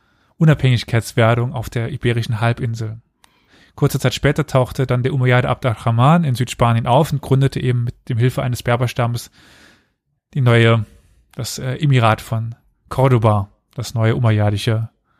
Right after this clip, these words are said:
Herrschaftswesen. Sorgen machten ihm die Berber, die zwar Spanien erobert hatten, aber durch die arabische Führungsschicht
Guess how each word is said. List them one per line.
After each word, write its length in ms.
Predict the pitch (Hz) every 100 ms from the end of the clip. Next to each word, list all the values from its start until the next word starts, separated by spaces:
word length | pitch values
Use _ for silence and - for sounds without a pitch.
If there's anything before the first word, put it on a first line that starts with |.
| _ _ _
Herrschaftswesen. 1300 | - 107 113 - - - _ _ _ 117 113 110 110 _ _ _ _ _ - _ _ _ _ - -
Sorgen 360 | - 143 185 185
machten 500 | 156 - 160 151 135 -
ihm 280 | 135 127 120
die 100 | 117
Berber, 500 | 120 131 135 123 113
die 320 | 117 113 117
zwar 220 | - 117
Spanien 480 | - 123 131 139 143
erobert 460 | 143 135 165 -
hatten, 320 | 160 - 185 185 _ _ _ _ _ _ _ _ 147
aber 120 | 123
durch 140 | 139
die 120 | 151
arabische 440 | 143 117 120 127 117
Führungsschicht 760 | - 127 135 - 131 123 -